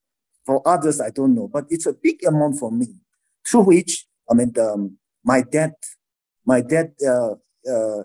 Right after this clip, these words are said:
is, uh, now paid, and, uh, I'm no more, uh, a debtor now. <laughs> Um, I mean, no more debt now. Uh, I mean, I could also give Christmas gifts to many. Before I received that,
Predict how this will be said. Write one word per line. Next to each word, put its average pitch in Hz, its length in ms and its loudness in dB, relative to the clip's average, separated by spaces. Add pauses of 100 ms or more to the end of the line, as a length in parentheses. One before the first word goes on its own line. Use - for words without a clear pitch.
(100)
is, 151 360 -2
uh, 123 100 4
now 135 500 2 (440)
paid, 170 380 2 (800)
and, 143 280 2
uh, 131 220 2
I'm 143 220 -2
no 170 180 0
more, 143 440 -2
uh, 107 120 -12
a 120 40 -10 (100)
debtor 156 320 -2
now. 120 300 0 (340)
<laughs> 175 600 0 (580)
Um, 135 340 2 (340)
I - 20 0
mean, 123 300 2
no 170 160 2
more 214 160 2
debt 160 340 -2
now. 131 340 -2 (300)
Uh, 127 180 -2 (580)
I 131 40 4
mean, 170 280 4
I - 80 2
could 190 240 0
also 190 240 0
give 180 480 -8
Christmas 165 500 -2
gifts - 480 -6 (220)
to 151 100 6
many. 151 440 2 (560)
Before 190 440 4
I 170 60 4
received 165 420 -4
that, 160 200 -2